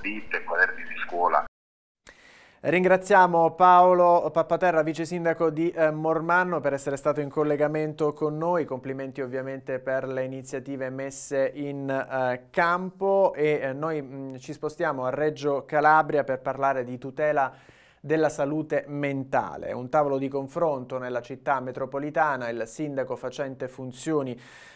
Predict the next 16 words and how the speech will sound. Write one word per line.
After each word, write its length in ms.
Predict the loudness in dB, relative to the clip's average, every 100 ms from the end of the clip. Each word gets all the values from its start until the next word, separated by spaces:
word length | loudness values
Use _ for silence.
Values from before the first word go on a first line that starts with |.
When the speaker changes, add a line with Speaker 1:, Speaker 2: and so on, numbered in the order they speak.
| -6
Speaker 2:
Versace 800 | 2 4 4 4 6 6 4 0
e 20 |
l'assessora 640 | -2 -4 -6 -2 0 0
comunale 680 | -2 -6 -4 0 0 0 0
Palmenta 760 | 4 4 4 0 -2 -2 0
hanno 200 | -2 0
riavvia-, 640 | 0 2 2 2 0 0 -2
riavviato 840 | 0 2 2 2 2 2 0 -4
il 200 | -4 -4
percorso 720 | -4 -4 -2 0 0 0 -6
per 200 | -4 -2 -2
l'istituzione 1000 | -2 -2 -4 -4 -6 -8 -4 -2 -2 -4
della 280 | -2 -2
consulta 880 | -4 -8 -6 -8 -2 0 0 0 0
metropolitana 1160 | 0 -4 -6 -4 -6 -2 -4 -4 -8 -12 -14 -20
di 340 | -16 -10 -10